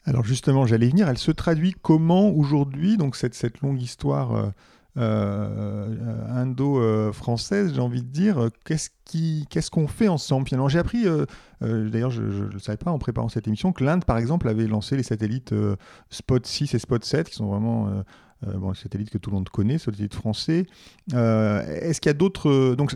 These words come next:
c'est étonnant, donc l'Inde en fait lance des satellites français, on aurait pu imaginer que finalement tout était lancé, euh, euh, depuis, depuis Kourou. Euh, et réciproquement, est-ce qu'il se,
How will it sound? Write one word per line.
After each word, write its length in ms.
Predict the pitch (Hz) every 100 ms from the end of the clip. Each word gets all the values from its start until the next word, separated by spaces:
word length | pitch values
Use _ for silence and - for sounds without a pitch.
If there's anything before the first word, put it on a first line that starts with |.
| 143
c'est 160 | -
étonnant, 300 | 131 156 180
donc 160 | 131 113
l'Inde 240 | 156 160
en 60 | 120
fait 220 | 139 123
lance 260 | 107 123 139
des 80 | 127
satellites 320 | 120 113 110
français, 340 | 123 110 208
on 240 | 170 113 107
aurait 120 | 104
pu 160 | 104 113
imaginer 400 | 110 101 104 113
que 140 | -
finalement 440 | 98 104 101 104 95
tout 220 | - -
était 140 | 101
lancé, 380 | 104 98 - 110
euh, 160 | 95 90 - - - - -
euh, 280 | 98 95
depuis, 440 | 95 92 - 101 98
depuis 260 | 107 95 101
Kourou. 440 | - 107 120 214 - - - -
Euh, 680 | 113 113 107 104 104 101 101 101 101 101 -
et 80 | 151
réciproquement, 540 | 123 139 160 151 165 180
est-ce 100 | -
qu'il 140 | -
se, 180 | -